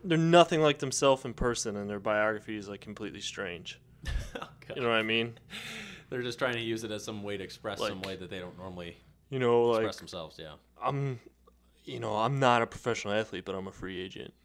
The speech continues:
Speaker 1: You know what I mean? It's like, no, you,
Speaker 2: Yeah.
Speaker 1: you're not in the conversation,
Speaker 2: I
Speaker 1: man.
Speaker 2: gotcha.
Speaker 1: You're not
Speaker 2: I
Speaker 1: funny.
Speaker 2: gotcha. Is this somebody that's being, there's a joke. Like, that's a joke?
Speaker 1: I don't know.
Speaker 2: Oh. I'm also a free agent as a joke.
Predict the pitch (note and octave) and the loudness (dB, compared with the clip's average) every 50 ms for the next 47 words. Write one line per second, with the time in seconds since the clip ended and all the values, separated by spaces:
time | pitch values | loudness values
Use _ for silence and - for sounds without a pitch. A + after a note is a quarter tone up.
0 | _ _ _ - A2 G2+ G2+ G2 F#2 G2 G#2 G#2 G#2+ - - - - B2+ B2 B2+ | _ _ _ -8 -6 -4 -4 -4 -6 -6 -6 -6 -8 -8 -10 -10 -10 -10 -10 -6
1 | C3 B2+ A2 G#2 - A#2+ A#2 A#2+ A#2+ A#2+ A#2+ A2+ A2+ A2+ A2+ F3+ F3 D#3 C3 B2 | -4 -4 -2 0 0 0 0 0 0 0 2 2 2 2 2 4 8 8 8 8
2 | A#2 A2+ A2 G#2 - G#2+ G2+ G2 F#2+ F#2 - - C#2+ - - - - - G#2 G#2+ | 6 4 -2 -2 -2 -2 -2 -2 -2 -4 -6 -6 -6 -6 -8 -8 -8 -4 -4 -4
3 | A2 F#2+ E2+ D#2 D#2+ - - F#2 C#3 C3+ B2+ A#2 A2 G#2 G#2 G2 F#2+ F#2+ F#2+ F#2 | -2 -4 -4 -6 -6 -8 -6 -2 4 4 6 4 4 2 -2 -2 -2 -2 -4 -6
4 | - G2+ - B2+ C#3+ D3 F3+ F3 D#3+ F#3 E3+ D3+ C#3 A#2+ A2 - - B2+ A#2 A2 | -8 -10 -6 -4 -4 -2 -2 0 0 0 0 0 -2 -4 -4 -6 -6 -6 -6 -6
5 | G#2+ G#2 - C3 B2 G#2+ F#2+ F#2+ - G2+ F2 - - - F#2+ F#2 F#2 F2 G2+ F#2+ | -6 -6 -4 -4 -4 -4 -6 -6 -8 -8 -8 -8 -12 -14 -12 -12 -10 -8 -10 -10
6 | - F#2 E2 F#2 F#2+ G2 F#2+ - - - - _ _ - F2+ F#2+ F#2 F2+ F2+ F2+ | -10 -10 -8 -6 -6 -6 -6 -8 -16 -20 -20 _ _ -10 -8 -6 -6 -6 -6 -8
7 | F#2 F#2 F#2 - _ _ _ _ _ G#2+ G#2+ G2+ E2+ - - - _ _ _ _ | -10 -10 -12 -14 _ _ _ _ _ -4 -4 -4 -4 -6 -12 -20 _ _ _ _
8 | _ _ _ _ _ _ _ _ _ _ _ _ - B2 C#3 B2+ A#2 A2+ - - | _ _ _ _ _ _ _ _ _ _ _ _ -4 -2 0 0 0 0 -2 -4
9 | G2 - F#2 F2 D#2 D2 D2 - C#2+ - _ _ - F#2+ F#2 E2 F2+ E2 - D#2+ | -8 -8 -10 -10 -10 -10 -12 -16 -20 -20 _ _ -14 -14 -14 -14 -14 -16 -14 -16
10 | D2 - | -16 -16